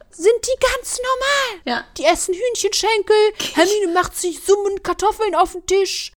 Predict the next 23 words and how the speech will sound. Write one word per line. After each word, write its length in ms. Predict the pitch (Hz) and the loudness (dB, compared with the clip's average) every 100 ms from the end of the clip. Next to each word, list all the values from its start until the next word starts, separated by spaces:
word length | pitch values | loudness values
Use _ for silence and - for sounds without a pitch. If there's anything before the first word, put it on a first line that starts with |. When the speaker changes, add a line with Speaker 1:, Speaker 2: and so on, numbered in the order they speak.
| _ | _
Speaker 1:
äh, 300 | - 330 339 - | -2 0 0 -2
und 160 | 330 | 0
dann 340 | 392 370 359 - | 0 0 -4 0
sagt 220 | 370 - | -2 -2
sie, 60 | - | 0
„Oh, 280 | 392 508 466 | 2 4 2
ich 80 | 453 | 2
mach 180 | 440 427 | 2 0
jetzt 120 | - | -2
meine 220 | 339 381 | -2 0
Mathematik-Hausaufgaben. 1500 | 330 370 349 330 403 - 349 359 330 - 320 339 339 330 359 | 0 0 0 0 -2 2 2 2 -4 0 2 2 -2 -6 -8
Tschüss.“ 480 | - 659 554 554 - - - | -8 -8 -6 -8 -10 -20 -6
Was? 540 | 220 554 - - - _ _ 453 | -2 0 -2 -6 -10 _ _ -4
Speaker 2:
Ja, 240 | 403 349 - - - - - | -2 -4 -12 -20 -20 -12 -2
ja. 260 | 427 349 - _ | 0 0 -4 _
Es 180 | 247 277 | -2 0
ist 200 | 302 277 269 | -2 -4 -4
fast 240 | 294 339 285 | 0 0 0
so, 60 | 302 302 | -4 -2
als 400 | - 269 - - _ _ - | -2 -4 -6 -20 _ _ -20
wär 480 | - 226 226 262 | -20 -8 -2 2
mir 180 | 285 277 | 4 2
einfach 380 | 262 262 277 269 | 0 -2 -2 -6